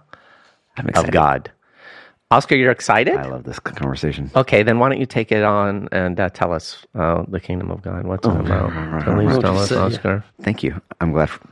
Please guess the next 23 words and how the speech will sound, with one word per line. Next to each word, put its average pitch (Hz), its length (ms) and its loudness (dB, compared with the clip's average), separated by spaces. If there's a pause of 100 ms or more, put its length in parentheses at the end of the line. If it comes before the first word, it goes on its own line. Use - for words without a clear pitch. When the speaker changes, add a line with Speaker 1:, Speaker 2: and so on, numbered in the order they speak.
(140)
Speaker 2:
for - 80 -4
Speaker 1:
Yeah. 170 120 2
Speaker 2:
the - 80 0
opportunity. 78 400 -4 (580)
So 151 420 2
a, - 200 0
a 143 60 6
lot 170 160 4
of 214 60 -2
people, 180 220 2
I 131 80 2
think, 127 320 -2
misunderstand 104 680 2
what 95 180 2
the 104 80 -2
kingdom 92 300 0
of 82 100 -6
God 85 260 0
is 80 400 0 (120)
or 87 420 4
ignore 80 540 -2
it. 65 160 -8 (200)
And 90 360 2